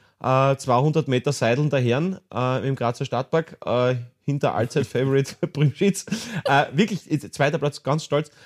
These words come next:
Und, äh, er hat mir auf jeden Fall ein, ein Foto, ich glaub um drei oder, ich weiß nicht, wann er es mir geschickt hat, ich hab's am nächsten Tag erst gesehen, aber auf jeden Fall mit seinem, mit seinem Bier und den, und, und der, und der Theke.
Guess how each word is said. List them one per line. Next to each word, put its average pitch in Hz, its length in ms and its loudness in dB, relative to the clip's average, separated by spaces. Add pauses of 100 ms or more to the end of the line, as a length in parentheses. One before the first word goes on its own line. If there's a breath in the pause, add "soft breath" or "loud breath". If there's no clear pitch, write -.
(120)
Und, 151 260 2
äh, 143 260 4
er 147 80 2
hat 156 100 0
mir 214 80 4
auf 175 60 0
jeden 220 160 4
Fall 233 100 0
ein, 170 180 0
ein 165 120 0
Foto, - 280 -4
ich 165 40 -10
glaub 185 140 -2
um 185 180 0
drei 147 460 -2
oder, 208 140 -6 (100)
ich 143 100 -6
weiß 156 140 2
nicht, 185 140 -2
wann 147 100 0
er - 20 -2
es 170 80 -6
mir 175 60 -4
geschickt 170 260 -10
hat, 156 80 -4
ich 165 60 4
hab's - 160 -2
am 156 60 0
nächsten 147 260 2
Tag 139 80 0
erst 135 160 -2
gesehen, 156 240 0
aber 147 140 0
auf 139 100 -4
jeden 160 160 0
Fall 165 320 0 (380 soft breath)
mit 165 200 4
seinem, 160 380 2
mit 151 160 -2
seinem 160 220 2
Bier 196 340 4
und 175 220 -2
den, 175 280 0
und, - 300 -4
und - 240 -4
der, 147 140 2
und 165 140 -2
der 170 120 0
Theke. 123 560 0